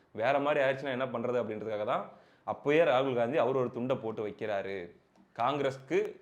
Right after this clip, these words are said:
இப்ப விஜய் செக் வைக்கிறாருன்ற மாதிரி எடுத்துக்கலாம். நீ வரலனா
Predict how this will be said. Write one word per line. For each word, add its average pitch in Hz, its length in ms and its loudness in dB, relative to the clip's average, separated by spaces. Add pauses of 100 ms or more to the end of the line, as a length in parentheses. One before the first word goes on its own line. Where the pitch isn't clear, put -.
இப்ப 117 280 -4
விஜய் 135 440 0
செக் 147 200 -2
வைக்கிறாருன்ற 117 520 0
மாதிரி 117 220 -4
எடுத்துக்கலாம். 101 360 -10 (600)
நீ 101 300 -8
வரலனா 139 760 2